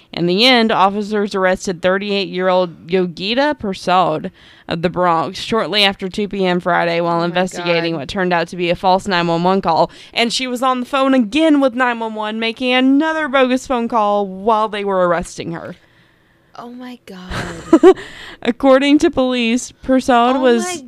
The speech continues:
Speaker 2: God.
Speaker 1: <laughs> she was charged with making a false report, making a false report of emergency. There was fire, then a false report of emergency, obstructing governmental administration, and aggravated harassment.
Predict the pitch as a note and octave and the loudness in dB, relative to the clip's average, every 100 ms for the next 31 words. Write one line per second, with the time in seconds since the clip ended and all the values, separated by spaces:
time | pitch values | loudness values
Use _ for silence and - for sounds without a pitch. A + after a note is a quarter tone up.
0 | - A#3 A#3+ B3 A#3 A3 - A4 - D5 | -14 -14 -6 -2 4 6 10 10 8 0
1 | C#5 A#4 A#4+ A#4 F4+ E4+ F#4 - F#4+ G4 | -4 -8 -12 -4 0 0 0 0 0 2
2 | F#4+ - F4+ F4+ D#4+ F4 C4 B3+ B3+ B3 | 0 0 -2 -2 -4 -6 -6 -8 -10 -10
3 | A#3+ B3 B3 - D#4 D4 B3+ G3+ G#3+ - | -8 -8 -10 -10 -14 -8 -4 -4 -4 -8
4 | - - - A3+ A#3 A3+ A#3 A#3 A3+ A#3 | -20 -20 -8 -2 -2 -2 -4 -2 -2 -2
5 | A#3+ A3 F3+ - _ - A#3 A3 G#3+ - | -6 -8 -10 -16 _ -4 0 0 0 -2
6 | G3 F3+ F#3+ A3 A#3 G#3 A3 A3 F3+ G#3 | -2 -2 -2 -2 -2 -4 -6 -6 -2 0
7 | F#3 F3+ B3 A#3 A3+ A3 G#3 F3+ E3+ F3 | 2 0 -2 0 -2 -4 -2 0 -2 -4
8 | E3 E3+ E3+ E3+ E3 E3 F3 F3 E3+ F3 | -6 -8 -8 -6 -6 -6 -4 -4 -6 -10
9 | - E3+ E3+ D#3 E3+ - A3+ A3 G#3+ G3+ | -10 -6 -6 -6 -8 -4 -4 -2 -2 0
10 | F#3 F3 F3 F3+ E3+ D#3+ E3 D#3+ F#3 A#3+ | 0 0 0 0 0 0 -2 -4 -4 -2
11 | B3 A#3+ A#3+ G#3+ F3 D#3 F3 F#3+ G3 G3+ | 0 0 0 0 -2 -2 -2 -2 -2 -2
12 | F#3 F#3 F#3 E3+ D#3 F3 - D3+ E2 - | -2 -4 -2 -2 -2 -6 -8 -12 -12 -16